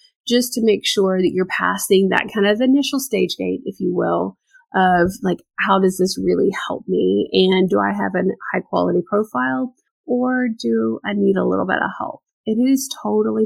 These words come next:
fine to get help on your profile, friend, your job in this,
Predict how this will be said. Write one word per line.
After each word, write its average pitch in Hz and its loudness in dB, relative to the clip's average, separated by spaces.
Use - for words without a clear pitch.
fine 180 0
to 180 -4
get - -8
help 175 -4
on 185 -2
your - -2
profile, - -8
friend, 180 -6
your 190 4
job 226 0
in 190 4
this, - 0